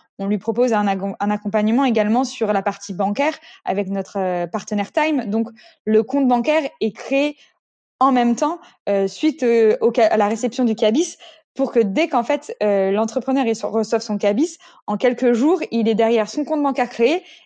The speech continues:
et son capital, euh, restitué, euh, sur le compte bancaire et qu'il puisse directement commencer à travailler. On lui met à disposition des outils. Ces outils sont, sont proposés par Time, comme je le disais,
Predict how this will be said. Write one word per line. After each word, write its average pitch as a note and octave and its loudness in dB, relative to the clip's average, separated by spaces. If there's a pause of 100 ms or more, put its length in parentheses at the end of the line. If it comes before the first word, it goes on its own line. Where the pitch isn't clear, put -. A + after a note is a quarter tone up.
(100)
et D4 2
son D#4 -2
capital, A#3 0 (260)
euh, G#3 2
restitué, B3+ -2 (100)
euh, F#3 0
sur C#4+ -2
le B3+ 2
compte A3+ 0
bancaire G#3 0
et A#3 0
qu'il G3+ -6
puisse A#3+ -8 (100)
directement A3+ -2
commencer A3+ 0
à G#3+ 0
travailler. A#3 0 (380)
On G3+ -4
lui G#3+ 2
met A3 4
à G#3 2
disposition A3 -2
des A3 2
outils. A#3+ 0 (340)
Ces A3+ 2
outils C#4 0
sont, G3 -4
sont - -8
proposés G#3 0
par F#3+ -2
Time, D#4+ 0
comme A3 -2
je G3 -2
le G#3+ 0
disais, A3+ 0